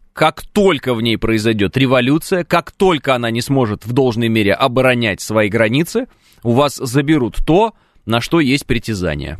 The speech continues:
Обязательно. Ну, <laughs> Украина знает. Украина знает. Семь три семь три девять четыре восемь, телефон прямого эфира, плюс семь девятьсот двадцать пять четыре восьмёрки девяносто четыре восемь, эс эм эс-сообщение, говорит М С К Бот,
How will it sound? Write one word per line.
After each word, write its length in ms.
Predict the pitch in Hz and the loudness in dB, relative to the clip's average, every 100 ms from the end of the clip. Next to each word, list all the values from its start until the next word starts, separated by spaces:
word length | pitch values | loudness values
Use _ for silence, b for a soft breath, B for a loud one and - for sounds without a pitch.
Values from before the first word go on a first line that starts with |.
| - | -8
Обязательно. 960 | - 151 156 135 139 143 - 85 73 - - _ _ _ _ _ _ _ _ _ _ _ - | -2 0 0 0 0 0 -2 -8 -8 -12 -20 _ _ _ _ _ _ _ _ _ _ _ -4
Ну, 180 | 135 - - _ _ - | -2 -2 -10 _ _ -2
<laughs> 720 | - 170 - 143 - - 107 | 0 0 0 -2 -4 -10 -8
Украина 420 | 117 127 160 190 | -2 2 2 0
знает. 380 | 92 80 62 - _ _ _ _ | -4 -10 -12 -16 _ _ _ _
Украина 460 | 117 - 98 98 156 | -8 -2 0 0 -2
знает. 320 | 110 - - _ B B B B B B | -6 -10 -14 _ B B B B B B
Семь 260 | - 170 170 | -2 -2 0
три 120 | 214 | -2
семь 200 | 202 185 | -2 -2
три 160 | 214 | 0
девять 180 | 190 202 | 0 -2
четыре 260 | - 190 190 | 0 0 2
восемь, 300 | 185 143 120 | 0 0 -2
телефон 340 | 135 131 147 | -2 0 0
прямого 380 | 139 143 143 147 | 0 0 2 2
эфира, 240 | 147 190 | 2 0
плюс 200 | - 131 | 0 -2
семь 160 | - 143 | -2 -2
девятьсот 320 | 123 131 135 | 0 0 -2
двадцать 300 | 117 131 - | 0 0 0
пять 160 | 135 113 | -4 -2
четыре 220 | - 127 | -2 0
восьмёрки 480 | 127 123 131 117 123 | 0 0 -2 -2 -2
девяносто 340 | 107 120 123 | -2 -2 -2
четыре 240 | - 127 131 | 0 0 0
восемь, 260 | 123 113 | -2 -2
эс 120 | 117 | -2
эм 100 | 120 | -2
эс-сообщение, 560 | 117 - 120 - 185 156 | -2 0 -2 0 -2 0
говорит 300 | 127 135 - | 0 0 0
М 100 | 131 | -2
С 80 | 127 | -2
К 160 | 143 | 0
Бот, 280 | 127 131 139 | 0 0 -2